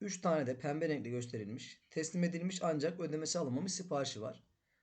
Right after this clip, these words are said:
Sol köşede yüz bir lira doksan dokuz kuruşluk bir borcu olduğunu görüyoruz. Bunun için müşteri toplu ödeme yapacaksa F on iki toplu ödeme diyoruz. Buradan dilersek müşterinin hangisini ödeyecekse bunu seçebiliriz.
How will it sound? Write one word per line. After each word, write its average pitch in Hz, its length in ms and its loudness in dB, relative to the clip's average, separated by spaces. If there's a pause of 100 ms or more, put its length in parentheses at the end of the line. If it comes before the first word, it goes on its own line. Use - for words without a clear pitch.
(100)
Sol 208 300 2
köşede 131 300 0
yüz 175 300 4
bir 180 140 0
lira 143 160 4
doksan 156 320 0
dokuz 156 200 -6
kuruşluk 131 280 -6
bir 175 160 -2
borcu 170 300 2
olduğunu 113 280 0
görüyoruz. 135 520 -2 (760)
Bunun 220 140 2
için 196 180 0
müşteri 190 320 2
toplu 180 240 0
ödeme 180 200 4
yapacaksa 175 560 0 (220)
F 175 200 -2
on 170 60 2
iki - 180 -2
toplu 175 260 0
ödeme 143 260 2
diyoruz. 139 420 -4 (840)
Buradan 190 580 2 (140)
dilersek 185 460 6
müşterinin 180 680 0
hangisini 180 460 2
ödeyecekse 165 440 0
bunu 175 120 2
seçebiliriz. 147 500 0